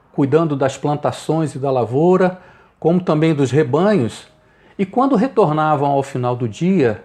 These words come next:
ainda tinham, como obrigação, servir, servir ao Senhor e à sua família. Fazendo, então, uma simples comparação com o que vemos nos dias atuais, seria mais ou menos como uma jornada dupla da mulher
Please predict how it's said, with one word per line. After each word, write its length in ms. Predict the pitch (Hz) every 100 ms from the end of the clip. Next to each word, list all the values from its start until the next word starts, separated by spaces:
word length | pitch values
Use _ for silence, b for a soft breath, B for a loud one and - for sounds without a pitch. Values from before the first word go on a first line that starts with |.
| -
ainda 320 | 143 175 196
tinham, 480 | 185 - 143 131 127 b b b b
como 240 | - 175 196
obrigação, 760 | 135 135 147 - 170 208 214 b b b b
servir, 800 | - 220 202 190 196 170 196 196 -
servir 440 | - 180 139 190
ao 80 | 208
Senhor 560 | 196 175 147 147 175 180 -
e 140 | 175 170
à 40 |
sua 280 | - 160 160
família. 580 | - 180 120 107 101 - _ _ _ _ _ b b b b b b b b b b _
Fazendo, 880 | - 220 180 240 220 214 175 - -
então, 360 | 196 180 151 151
uma 260 | 165 185
simples 460 | - - 233 220 -
comparação 960 | 214 185 185 170 135 - 160 160 120 113 _ _ _ _
com 360 | 156 151 156 -
o 60 | -
que 160 | 185
vemos 380 | 135 175 185 135
nos 240 | 135 120
dias 360 | 113 135 135 117
atuais, 760 | 147 135 127 151 139 107 - - b b b b b b _
seria 240 | 196 196
mais 220 | 196 208
ou 100 | 190
menos 320 | 170 180 196 185
como 260 | 202 196
uma 80 | 190
jornada 500 | 196 160 185 185 180
dupla 420 | 131 190 196 143
da 120 | 135
mulher 420 | 139 127 120 113